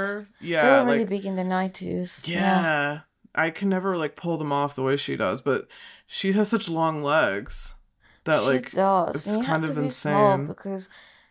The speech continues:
Speaker 1: they, they in back then they were high-waisted and they had pleats at the front,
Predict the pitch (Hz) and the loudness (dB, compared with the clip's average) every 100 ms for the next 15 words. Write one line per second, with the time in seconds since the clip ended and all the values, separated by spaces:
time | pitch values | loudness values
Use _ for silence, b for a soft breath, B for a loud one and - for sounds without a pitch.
0 | B _ 208 226 247 247 - _ - 220 | B _ 0 2 0 -4 -10 _ -2 -2
1 | - - 226 220 220 220 - - 214 214 | -2 -6 -6 -6 -6 -6 -6 -4 -2 0
2 | 196 185 185 180 - 233 214 196 196 - | -2 -4 -6 -6 0 0 2 -2 -4 -8
3 | 180 180 180 185 - - 185 - - 220 | -6 -4 -4 -6 -8 -6 -6 -6 -6 -8
4 | 226 - 233 254 | -8 -4 0 -2